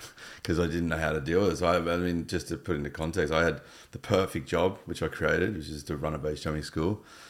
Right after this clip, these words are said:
I had the perfect country, which is Switzerland, where I can be free to do whatever I want. I had the perfect girl, stunning, amazing, everything awesome. The perfect castle on the hill. You know, I had everything, literally everything.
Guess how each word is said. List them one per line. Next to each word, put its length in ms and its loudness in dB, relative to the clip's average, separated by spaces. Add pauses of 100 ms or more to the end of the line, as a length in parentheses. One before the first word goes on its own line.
(200)
I 60 2
had 100 0
the 120 -4 (580)
perfect 380 -2
country, 400 -2
which 180 0
is 80 -6
Switzerland, 440 -2
where 120 2
I 20 -2
can 140 -6
be 100 -4
free 280 -2
to 80 -4
do 160 -6
whatever 460 -2
I 40 0
want. 320 -6 (280)
I 60 -2
had 80 -4
the 60 -6
perfect 540 -2
girl, 300 0
stunning, 520 0
amazing, 560 -2
everything 320 -2
awesome. 400 -4 (340)
The 80 -6
perfect 460 0
castle 400 2
on 100 -2
the 80 -2
hill. 340 -2
You 80 -2
know, 60 2
I 40 -2
had 140 2
everything, 580 0
literally 340 0
everything. 460 0